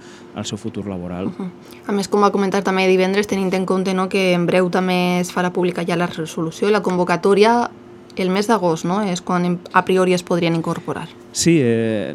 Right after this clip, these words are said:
Speaker 1: <laughs> tot això, pues, moltes
Speaker 2: És complicat,
Speaker 1: vegades
Speaker 2: no, els tempos?
Speaker 1: Sí, eh, l'administració, eh, sabem totes i tots com,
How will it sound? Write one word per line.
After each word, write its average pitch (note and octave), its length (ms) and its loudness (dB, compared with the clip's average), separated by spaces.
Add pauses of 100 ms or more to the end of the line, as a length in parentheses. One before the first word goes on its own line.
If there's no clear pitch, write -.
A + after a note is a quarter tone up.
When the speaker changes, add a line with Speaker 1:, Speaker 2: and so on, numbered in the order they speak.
(220)
Speaker 1:
<laughs> - 240 -10
tot C#3+ 140 4
això, D3 320 2
pues, C#3 320 2
moltes B2 180 -2
Speaker 2:
És - 80 2
complicat, G#3 380 8
Speaker 1:
vegades F3+ 60 6
Speaker 2:
no, G3 100 6 (400)
els E3+ 160 -6
tempos? D#3 320 0
Speaker 1:
Sí, B2 180 2
eh, A#2 380 0 (100)
l'administració, B2 960 2 (420)
eh, A2+ 800 -4
sabem B2+ 380 0
totes C3 240 2
i B2 100 2
tots C3 240 4
com, B2 640 -2